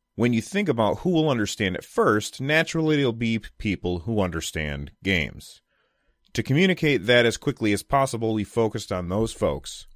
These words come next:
who really understand games." So it seems like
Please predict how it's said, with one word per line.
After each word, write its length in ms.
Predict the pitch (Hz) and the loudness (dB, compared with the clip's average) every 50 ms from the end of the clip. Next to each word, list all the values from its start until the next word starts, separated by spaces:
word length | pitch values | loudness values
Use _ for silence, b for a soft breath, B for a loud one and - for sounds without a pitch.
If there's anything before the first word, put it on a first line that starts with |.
| - - _ - _ - | -20 -20 _ -20 _ -12
who 80 | 104 90 | -8 -4
really 340 | 85 87 82 78 80 73 | -2 -2 0 0 -2 -4
understand 540 | 71 73 69 69 - - 73 69 69 69 76 | -6 -8 -8 -10 -10 -10 -10 -12 -10 -10 -4
games." 480 | 92 101 90 71 - - 73 - - - _ _ _ _ _ _ _ _ _ _ _ _ - - 988 988 988 _ _ _ _ _ 988 988 _ _ _ _ _ _ _ _ _ _ _ _ _ _ _ _ _ _ _ _ _ _ _ _ _ _ _ - _ _ _ _ _ _ _ _ _ - | -2 0 0 0 -4 -10 -18 -20 -20 -20 _ _ _ _ _ _ _ _ _ _ _ _ -20 -20 _ _ _ _ _ _ _ _ _ _ _ _ _ _ _ _ _ _ _ _ _ _ _ _ _ _ _ _ _ _ _ _ _ _ _ _ _ -20 _ _ _ _ _ _ _ _ _ -6
So 160 | - 120 117 | 0 2 2
it 60 | 101 - | 2 2
seems 440 | - - 208 226 240 226 143 90 | 0 -2 0 0 0 0 0 0
like 360 | 87 80 73 73 71 - - | -2 -2 -2 -2 -4 -6 -12